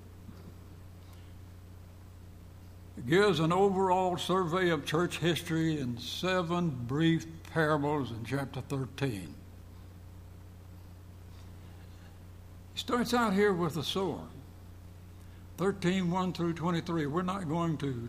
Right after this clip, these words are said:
talk about them right now in detail. We're just gonna mention them, then we'll go into them. But there's the sower, the beginning,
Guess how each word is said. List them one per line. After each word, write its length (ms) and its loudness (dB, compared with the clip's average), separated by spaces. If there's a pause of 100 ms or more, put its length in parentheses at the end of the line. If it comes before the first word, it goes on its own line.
talk 300 0
about 340 -2
them 160 -6
right 180 -2
now 300 0
in 140 0
detail. 500 0
We're 180 -2
just 220 -2
gonna 180 0
mention 340 0
them, 140 0
then 260 4
we'll 140 2
go 240 2
into 220 0
them. 200 -10 (1040)
But 120 -4
there's 240 6
the 160 2
sower, 420 2
the 100 2
beginning, 640 4